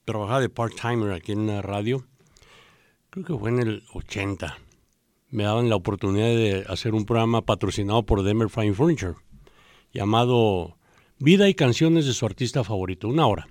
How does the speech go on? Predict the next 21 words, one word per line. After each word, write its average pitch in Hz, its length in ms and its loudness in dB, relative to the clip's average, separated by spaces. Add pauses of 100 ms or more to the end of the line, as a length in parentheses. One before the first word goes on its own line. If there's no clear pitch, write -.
(1200)
Y 113 340 0
recordé 156 440 4 (180)
por 117 140 -2
la 113 80 2
música 127 360 0
del 110 80 0
Mariachi 110 260 0
Vargas 117 220 0
de 104 80 -2
Tecalitlán, 101 680 -2 (1400)
e 139 100 4
hice 170 300 4
un 180 340 6
programa 120 320 2
especial 117 480 -2
de 110 300 -2
El 110 200 -2
Mariachi 120 460 0
Vargas 131 380 -2
de 113 120 -4
Tecalitlán. 90 760 -8